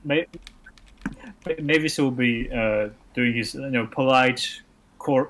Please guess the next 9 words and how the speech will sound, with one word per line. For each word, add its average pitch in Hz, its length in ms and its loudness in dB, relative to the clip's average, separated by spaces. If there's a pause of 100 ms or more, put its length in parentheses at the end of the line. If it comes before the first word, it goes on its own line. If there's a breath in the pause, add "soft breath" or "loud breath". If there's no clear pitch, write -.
(100)
courtier 139 440 -2
smile, 143 720 -2 (180)
but 147 140 -2
through 143 160 0
his 143 200 -6
teeth 139 180 0
he's 110 140 -8
go-, 127 160 -4 (280)
gonna 117 380 -4